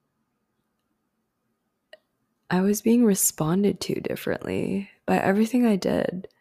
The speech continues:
And things were starting to go really good. Before, things were always happening to me, like,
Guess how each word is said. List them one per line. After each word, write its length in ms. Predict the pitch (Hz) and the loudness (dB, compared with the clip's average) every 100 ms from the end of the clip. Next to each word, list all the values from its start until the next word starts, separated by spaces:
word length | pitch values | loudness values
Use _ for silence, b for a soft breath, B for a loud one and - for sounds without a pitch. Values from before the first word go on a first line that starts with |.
| _ _ _ _ _ _ _ _ _ _ _ _ _ _ _ - | _ _ _ _ _ _ _ _ _ _ _ _ _ _ _ -2
And 680 | 190 190 185 185 190 190 - _ _ - | 0 2 2 0 -2 -6 -10 _ _ -4
things 240 | 185 196 | 0 2
were 180 | 202 208 | 2 0
starting 680 | - - - - - 185 185 | -2 -10 -8 -4 -2 0 0
to 100 | 190 | 0
go 200 | 185 180 | 0 0
really 400 | 175 160 - - | 0 -2 -2 -2
good. 440 | - 208 202 180 - | -2 -2 0 -4 -4
Before, 400 | 180 - 190 202 | -6 -2 0 2
things 300 | - 196 196 | 2 -2 0
were 200 | 196 196 | 0 -2
always 440 | - 175 - - - | -4 -4 -2 -4 -6
happening 540 | 185 196 - - 50 | -6 -8 -6 -6 -6
to 180 | - - | -8 -6
me, 240 | 50 50 - | -6 -6 -6
like, 280 | - - | -6 -8